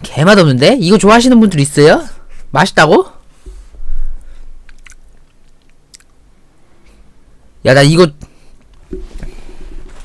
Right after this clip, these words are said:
이거 몇 개 입이야? 십이 봉 입인데 이게 지금 여덟 개 있거든요? 그럼 팔, 이십, 구십육 개? 좆됐다.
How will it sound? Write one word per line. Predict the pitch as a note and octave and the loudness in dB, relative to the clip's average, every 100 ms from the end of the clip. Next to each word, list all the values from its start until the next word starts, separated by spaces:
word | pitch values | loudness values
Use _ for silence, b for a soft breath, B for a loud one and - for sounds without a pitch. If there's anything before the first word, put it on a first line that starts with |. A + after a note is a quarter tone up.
| - - - b b b b b b - | -16 -16 -20 b b b b b b -6
이거 | D3 | -2
몇 | C#3 D#3+ | 0 0
개 | A#3+ G3 | 2 0
입이야? | C#3 B2+ A2+ - _ _ - B B - | 2 0 -2 -6 _ _ -20 B B -2
십이 | D4+ A#3 F#3 G#3 | 2 4 4 4
봉 | B3 A#3 | 6 6
입인데 | G#3 F3 G3 F3+ D#3 | 4 4 2 4 4
이게 | D3+ D3+ | 2 0
지금 | D3 D3+ D3 C3+ A#2+ A2+ b b b b | 0 0 2 0 -2 -8 b b b b
여덟 | C#3 E3 A3+ | 0 4 4
개 | F3 | 2
있거든요? | D3+ C3 A#2+ C#3 A#3 - - - - _ - | 0 -2 -2 -2 -4 -6 -20 -20 -20 _ -20
그럼 | - - B2 | -16 -8 -8
팔, | - F#3+ F#3 | -8 -4 -2
이십, | E3 D3+ C3+ C3 | -2 -4 -8 -8
구십육 | - D#3+ G3+ D3 | -6 0 0 0
개? | F3+ A3+ | 0 -2
좆됐다. | - - E3+ D3 C3 A#2 | -4 -4 -2 0 0 -2